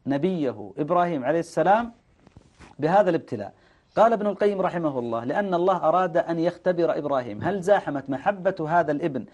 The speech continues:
محبة الله في قلب إبراهيم أم لم تزاحمها؟"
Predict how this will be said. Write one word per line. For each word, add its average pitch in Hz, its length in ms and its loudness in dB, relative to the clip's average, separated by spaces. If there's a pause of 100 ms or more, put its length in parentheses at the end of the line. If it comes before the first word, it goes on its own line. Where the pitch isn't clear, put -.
(220)
محبة 196 480 0
الله 175 380 2
في 202 160 -2
قلب 175 280 -2
إبراهيم 127 560 -4
أم 269 160 2
لم 254 120 4
تزاحمها؟" 143 720 -2